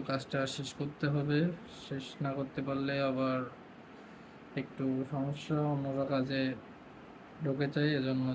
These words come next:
তাড়াতাড়ি শেষ করতে হবে। তো আজকের ভিডিও বেশি বড় করব না, খুব অল্প কিছু সময় আপনাদের নিলাম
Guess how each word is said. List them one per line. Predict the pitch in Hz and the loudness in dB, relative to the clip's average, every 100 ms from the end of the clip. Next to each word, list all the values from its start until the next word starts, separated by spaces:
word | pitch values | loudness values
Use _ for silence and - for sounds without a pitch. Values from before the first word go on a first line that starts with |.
| 127 | 0
তাড়াতাড়ি | 127 127 131 | 0 0 0
শেষ | 131 135 | 0 -4
করতে | - 139 - 143 | -4 -6 -2 -2
হবে। | 143 135 139 185 - - - - - - - - - - - - - - - - - - - - - - - - - - - 139 - | 0 0 0 0 -2 -16 -18 -18 -16 -16 -16 -16 -16 -16 -16 -18 -18 -18 -18 -18 -16 -16 -16 -18 -18 -18 -18 -18 -18 -18 -16 -14 -6
তো | 143 131 | 0 2
আজকের | 131 127 151 139 | 2 0 0 2
ভিডিও | 135 147 | 4 4
বেশি | 147 139 147 | 4 2 2
বড় | 135 143 | 2 4
করব | 147 143 143 | 2 2 2
না, | 143 147 180 - - - - - | 4 4 2 -2 -16 -18 -8 0
খুব | 139 - - - | 0 0 -10 -8
অল্প | - 131 147 143 - | -2 0 2 0 0
কিছু | 139 143 | 2 2
সময় | - 143 143 143 143 - - - - - - | 2 2 2 2 -2 -10 -16 -18 -16 -16 -6
আপনাদের | 139 143 139 139 | -2 0 2 2
নিলাম | 143 139 143 | 2 2 4